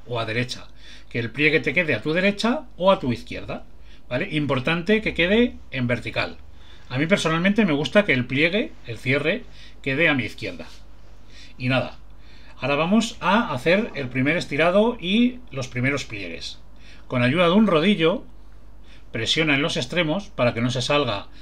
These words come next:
eh, para presionar un poquito más para que no se salga la mantequilla, y sin rodar todavía el rodillo, simplemente presionando,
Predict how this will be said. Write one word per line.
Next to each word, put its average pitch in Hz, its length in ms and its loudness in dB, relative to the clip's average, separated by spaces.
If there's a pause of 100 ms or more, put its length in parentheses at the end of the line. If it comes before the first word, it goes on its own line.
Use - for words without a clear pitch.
(440)
eh, 87 460 -8 (120)
para 85 260 -8
presionar 110 360 -6
un 113 60 -4
poquito 120 240 -2
más 135 140 0
para 107 180 -6
que 101 60 -6
no 107 80 -6
se 113 100 -4
salga 127 460 -2
la - 120 -6
mantequilla, 151 580 -4 (360)
y 220 340 2 (240)
sin 202 380 6
rodar 156 440 4
todavía 127 380 4
el 165 80 4
rodillo, 127 600 2
simplemente 151 600 0
presionando, 139 760 0